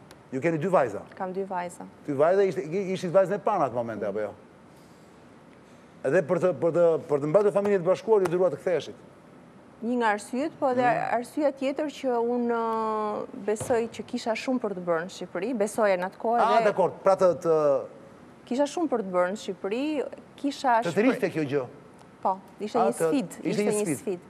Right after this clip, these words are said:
Speaker 1: The, Shqipëria është vendi virgjër me eksperiencë që ka mund të bëj diçka atje.
Speaker 2: Po, dhe nuk jam penduar, kam bërë shumë gjëra për
Speaker 1: Vërtet?
Speaker 2: qysh në nëntëdhjetë e pesën, po.
Speaker 1: Mm. Dhe fakti pasaj që më vonë
Speaker 2: Po të kisha nejtur në Francë, me siguri nuk do të kisha pas atë, ë, impakt jete,
Speaker 1: Mm.
Speaker 2: gjithë ato historira që kam pas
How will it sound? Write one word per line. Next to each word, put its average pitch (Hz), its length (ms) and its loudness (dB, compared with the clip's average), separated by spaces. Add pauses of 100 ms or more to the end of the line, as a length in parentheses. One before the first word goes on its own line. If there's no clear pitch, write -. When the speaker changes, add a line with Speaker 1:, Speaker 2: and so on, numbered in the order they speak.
(320)
Speaker 1:
The, 202 160 4
Shqipëria 208 400 2
është 165 80 -2
vendi 190 200 0
virgjër 202 400 2
me 180 120 -2
eksperiencë 190 400 0
që - 40 -2
ka 208 120 2
mund 185 160 -2
të 170 80 -4
bëj 180 60 -2
diçka 170 280 -6
atje. 160 200 -8 (200)
Speaker 2:
Po, 202 320 -2
dhe 294 600 0
nuk 285 160 -2
jam 302 140 0
penduar, 294 560 0
kam 214 180 -2
bërë 208 120 -4
shumë 240 240 -6
gjëra 185 320 -4 (120)
për - 100 -4
Speaker 1:
Vërtet? 175 200 -4 (120)
Speaker 2:
qysh 208 240 -10
në 202 160 -4
nëntëdhjetë 208 200 -4
e 190 120 -4
pesën, 190 320 -10 (100)
po. - 120 -10 (240)
Speaker 1:
Mm. 139 200 -6 (560)
Dhe 131 80 -6
fakti 175 220 0
pasaj 170 220 0
që 170 100 -4
më 165 160 -2
vonë 170 240 0 (560)
Speaker 2:
Po - 80 -6
të - 60 -10
kisha 277 240 0
nejtur 262 360 0
në 254 120 -2
Francë, 254 800 -2
me 226 120 -2
siguri 226 420 -2
nuk 233 180 0
do 220 120 0
të 220 60 -14
kisha 220 240 -2
pas 202 320 -2
atë, 185 280 -8
ë, 185 480 -4
impakt 220 420 0
jete, 196 300 0
Speaker 1:
Mm. 208 420 -2
Speaker 2:
gjithë 214 180 -2
ato 202 140 -2
historira 190 640 -4
që 196 120 -14
kam 190 160 -12
pas 190 180 -8